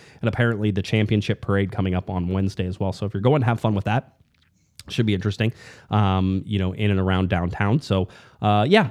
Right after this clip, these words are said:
hey, what do you know? Uh, N F L champions. Uh, a lot of people there. Uh,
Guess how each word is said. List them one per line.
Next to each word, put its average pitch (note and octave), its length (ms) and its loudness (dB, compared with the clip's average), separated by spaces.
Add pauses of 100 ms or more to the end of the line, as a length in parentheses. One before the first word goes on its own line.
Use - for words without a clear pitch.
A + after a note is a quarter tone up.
(140)
hey, G#3 280 0 (100)
what C#3 140 0
do F#3 60 4
you F#3 60 4
know? G#3+ 240 0 (160)
Uh, G2 460 2
N B2 80 4
F C#3 120 2
L D3+ 60 2
champions. A#2 640 -4 (100)
Uh, G2 60 -2
a F#2 180 0
lot G#2+ 200 0
of - 80 -6
people C#3 200 0
there. C3+ 400 2
Uh, G#2 320 0